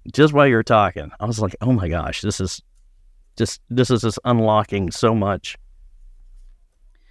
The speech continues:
As a parent, you try to have quality time. You know, when your grandparents are old,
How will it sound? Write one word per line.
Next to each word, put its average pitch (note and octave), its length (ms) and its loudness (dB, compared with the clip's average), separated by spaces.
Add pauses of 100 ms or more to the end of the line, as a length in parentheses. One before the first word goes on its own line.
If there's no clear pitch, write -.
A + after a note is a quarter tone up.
(1080)
As E3 180 2
a C#3 80 2
parent, B2 340 0
you G#2 60 -4
try A#2+ 200 2
to G#2+ 80 2
have G#2 200 -2
quality F2 460 0
time. C2+ 380 -6 (360)
You G2+ 100 2
know, F2+ 240 0
when F#2+ 160 2
your F#2 80 2
grandparents F#2+ 640 2
are D#2+ 140 -2
old, F2+ 360 -2